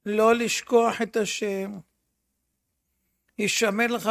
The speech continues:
פן תשכח את אדוני אלוהיך". לא ללכת אחר מראה עיניים,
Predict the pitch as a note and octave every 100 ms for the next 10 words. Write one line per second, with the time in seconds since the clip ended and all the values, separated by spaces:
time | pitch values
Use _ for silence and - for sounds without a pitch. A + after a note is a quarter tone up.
0 | G#3+ A3+ G3+ G#3 - - G#3+ G#3+ - -
1 | G#3 G3+ A3+ G#3 G3 G3 G3+ G#3 G#3 G3
2 | F#3 F#3 G#3+ _ _ _ _ _ _ _
3 | _ _ F#3+ G#3 A3 A#3+ B3 A#3 A3+ G#3
4 | A3+ A3 - A3 G#3+ G#3 G#3 G#3 G#3+ G3+
5 | G3+ F#3+ F#3+ F#3+ G3+